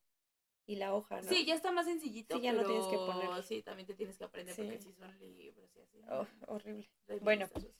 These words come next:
Speaker 2: Ujú.
Speaker 1: este, ¿recomiendas algo?
Speaker 2: Eh, ¿de qué? De
Speaker 1: De lo que quieras.
Speaker 2: Ah, ¿sabes qué? Estaba platicando apenas con una, ah,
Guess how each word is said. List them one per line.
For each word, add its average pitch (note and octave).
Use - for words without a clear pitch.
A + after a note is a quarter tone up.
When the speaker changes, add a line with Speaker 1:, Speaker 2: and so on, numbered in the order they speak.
Speaker 2:
Ujú. A3
Speaker 1:
este, G#3+
¿recomiendas C#4+
algo? D4+
Speaker 2:
Eh, A3
¿de C4+
qué? E4
De B3
Speaker 1:
De A#3
lo A3
que G#3+
quieras. A3
Speaker 2:
Ah, F#4
¿sabes G#4+
qué? F#4+
Estaba E4+
platicando A3
apenas A#3+
con G3+
una, G3+
ah, F#3+